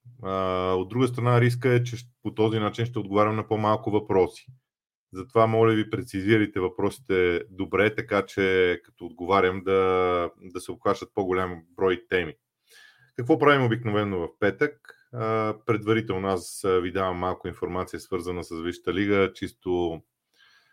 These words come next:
статистически, ако щете,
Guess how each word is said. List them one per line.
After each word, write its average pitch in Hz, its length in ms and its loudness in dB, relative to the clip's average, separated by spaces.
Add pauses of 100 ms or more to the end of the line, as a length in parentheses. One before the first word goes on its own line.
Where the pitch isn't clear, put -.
(140)
статистически, 117 880 -6
ако 85 260 -4
щете, 87 840 0